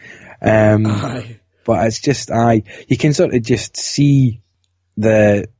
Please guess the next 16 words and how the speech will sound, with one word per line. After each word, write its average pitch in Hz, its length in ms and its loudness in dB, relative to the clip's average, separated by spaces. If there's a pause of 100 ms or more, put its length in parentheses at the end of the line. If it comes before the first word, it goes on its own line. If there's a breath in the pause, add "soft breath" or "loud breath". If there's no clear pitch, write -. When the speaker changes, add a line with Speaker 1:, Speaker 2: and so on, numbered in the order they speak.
(240)
Speaker 1:
he's 110 200 0
bristling 113 680 -2
kinda 104 460 0 (520 soft breath)
with 104 340 -2
frustration. 113 1040 -4 (220)
You 113 100 -4
know, 107 140 2
he 101 180 0
can't 117 280 0 (220)
take 113 220 -2
Speaker 2:
Mm-hmm. 110 220 0
Speaker 1:
out - 40 -10
on 107 60 -2
his 101 160 -2
mum, 113 400 0
so 107 380 -2